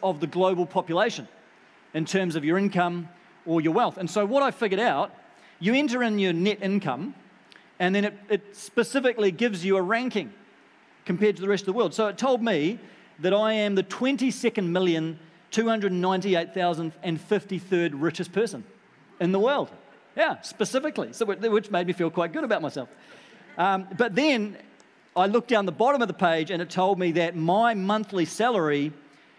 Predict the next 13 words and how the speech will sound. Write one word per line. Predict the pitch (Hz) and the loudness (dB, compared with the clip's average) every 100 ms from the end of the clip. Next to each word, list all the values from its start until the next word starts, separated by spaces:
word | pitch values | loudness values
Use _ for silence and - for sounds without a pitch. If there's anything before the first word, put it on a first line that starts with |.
| _ _ - | _ _ -2
could | 196 160 | 0 2
pay | 202 196 | 0 0
the | |
monthly | 190 190 190 | -2 -2 -4
salary | 165 185 175 180 185 | -2 0 0 0 -2
of | 147 | -2
one | 190 | -2
hundred | 196 202 185 | 0 -2 -2
and | 160 | -2
ninety-one | 165 180 170 156 165 151 | 0 0 -2 -2 -2 0
doctors | 170 190 165 143 131 | -2 -2 -4 -4 -4
in | 156 | -6
Azerbaijan. | 175 165 165 147 135 160 147 113 | -4 -4 -2 -2 -2 -2 -4 -8